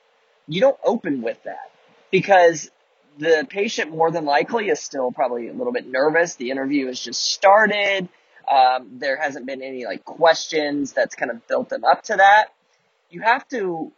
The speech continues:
you know, know the right kind of inflection point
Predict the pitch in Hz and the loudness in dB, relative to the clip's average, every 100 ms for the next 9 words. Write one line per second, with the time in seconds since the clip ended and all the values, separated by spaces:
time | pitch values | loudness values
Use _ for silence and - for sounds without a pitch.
0 | _ 151 143 139 160 190 202 180 156 147 | _ -14 -10 -2 4 4 4 0 2 4
1 | 151 147 - 147 135 123 180 190 185 147 | 2 0 -12 -16 -16 -10 -8 -8 -10 -10
2 | 147 127 117 117 | -8 -8 -8 -14